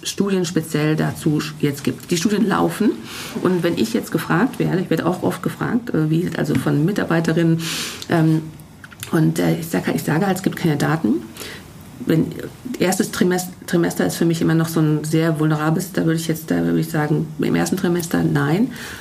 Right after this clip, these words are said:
Aber wenn man später in der Schwangerschaft ist, ähm, würde ich die, ähm, Impfung empfehlen. Also w-, wenn ich es wäre. Das ist ja keine offizielle stiko-Empfehlung, aber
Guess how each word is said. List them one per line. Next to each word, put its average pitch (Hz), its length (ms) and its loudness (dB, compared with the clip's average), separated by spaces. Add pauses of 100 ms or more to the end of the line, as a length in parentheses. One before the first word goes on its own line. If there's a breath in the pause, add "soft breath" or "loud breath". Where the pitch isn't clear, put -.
(120)
Aber 165 340 4
wenn 160 80 4
man 160 140 4
später 196 260 0
in 202 60 2
der 180 80 0
Schwangerschaft 190 640 -2
ist, - 260 -2 (440 loud breath)
ähm, 156 380 6 (160)
würde 160 180 0
ich 160 140 -4
die, 156 200 2
ähm, 156 420 2
Impfung 139 420 2 (680)
empfehlen. 143 460 2 (240)
Also 131 220 2
w-, 147 120 2
wenn 151 120 4
ich 202 160 2
es 185 140 -2
wäre. 151 220 2
Das 127 100 -4
ist 165 120 -2
ja 180 60 4
keine 185 260 0
offizielle 180 340 0
stiko-Empfehlung, 143 720 0
aber 156 340 2